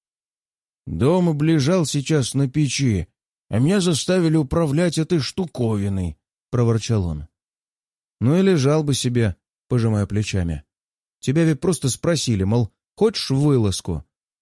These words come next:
А ты сам пошёл». «Я не мог доверить ласточку кому-то другому», — возмущается мерзлотник, с любовью поглаживая приборку. «Ну, значит, вы теперь навечно мой танкист,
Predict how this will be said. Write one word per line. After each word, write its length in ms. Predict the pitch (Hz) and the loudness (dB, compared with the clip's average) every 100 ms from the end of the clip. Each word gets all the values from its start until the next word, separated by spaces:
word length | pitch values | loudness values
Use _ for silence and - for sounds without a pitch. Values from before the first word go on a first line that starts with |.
| _ - | _ -12
А 100 | 87 | -6
ты 160 | 156 196 | -2 0
сам 260 | 185 180 | 0 0
пошёл». 480 | 185 147 131 101 73 _ _ _ _ _ _ _ - | 0 -2 0 -2 -4 _ _ _ _ _ _ _ -14
«Я 260 | 90 120 170 | -2 0 2
не 140 | 208 | 4
мог 340 | 233 226 107 | 4 2 0
доверить 480 | 92 135 170 147 123 | -2 0 2 0 0
ласточку 640 | 143 190 147 131 - - | 0 0 -2 -6 -8 -6
кому-то 420 | 113 113 147 135 135 | -4 -2 -2 -2 -2
другому», — 720 | 135 165 135 107 87 78 - _ _ - | 0 0 2 0 0 -4 -10 _ _ -4
возмущается 680 | 123 127 127 - 110 98 110 | -2 2 0 0 -2 -2 -2
мерзлотник, 720 | 113 120 104 85 82 80 - _ _ _ _ | 0 0 -2 -4 -6 -8 -12 _ _ _ _
с 100 | - | -2
любовью 440 | 139 160 220 214 196 | 0 2 2 0 -2
поглаживая 600 | 139 120 135 123 120 113 | 0 0 0 0 0 0
приборку. 640 | 123 107 87 - 76 - _ _ _ _ _ _ _ _ _ - | 0 0 -2 -4 -8 -10 _ _ _ _ _ _ _ _ _ -8
«Ну, 220 | 165 208 | -2 0
значит, 380 | 175 190 - - | 2 0 -2 -2
вы 160 | 175 | 0
теперь 320 | - - 156 139 | -2 -2 0 2
навечно 500 | 143 156 180 147 135 | 2 2 0 0 0
мой 160 | 143 | 0
танкист, 580 | 139 127 117 160 123 - | 0 0 0 0 -2 -6